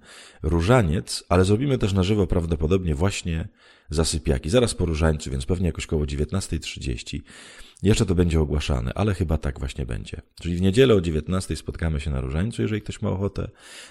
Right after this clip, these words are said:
a potem koło dziewiętnastej trzydzieści na Zasypiakach, czyli na komplecie niedzielnej.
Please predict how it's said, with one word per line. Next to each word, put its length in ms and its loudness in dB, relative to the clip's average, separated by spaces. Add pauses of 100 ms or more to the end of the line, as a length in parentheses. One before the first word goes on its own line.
a 100 -4
potem 260 2
koło 200 2
dziewiętnastej 480 -2
trzydzieści 480 -6
na 100 -2
Zasypiakach, 600 -2
czyli 160 0
na 80 0
komplecie 600 -2 (600)
niedzielnej. 880 -2